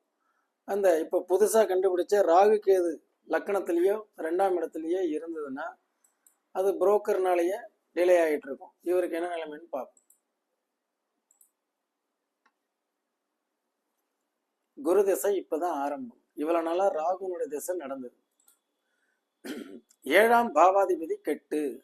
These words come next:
பாத்தீங்களா? ஏழாம் பாவாதிபதி சந்திரனோட கேது சேர்ந்து மறைஞ்சு போய் பன்னெண்டாம் இடத்துல இருந்துட்டு, இந்த ராகு திசை நடக்கிற முழுக்க இதனுடைய கவனம்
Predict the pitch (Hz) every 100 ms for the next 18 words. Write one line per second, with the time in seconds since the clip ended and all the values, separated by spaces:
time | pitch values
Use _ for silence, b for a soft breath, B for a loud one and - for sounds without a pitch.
0 | _ _ _ _ 151 139 139 143 139 -
1 | _ _ _ _ _ _ - 170 208 233
2 | 208 180 196 202 180 156 147 - - 170
3 | 196 220 202 180 185 196 - _ 185 196
4 | 196 185 - 185 185 175 147 165 202 _
5 | _ - 151 180 214 202 180 160 151 175
6 | 151 156 180 185 170 151 - 143 131 131
7 | 135 - 127 170 - _ _ _ _ _
8 | _ _ - 175 165 151 180 220 220 180
9 | 165 202 185 151 165 180 165 143 135 135
10 | 156 170 - 135 156 - _ _ _ _
11 | 165 170 160 127 143 160 175 160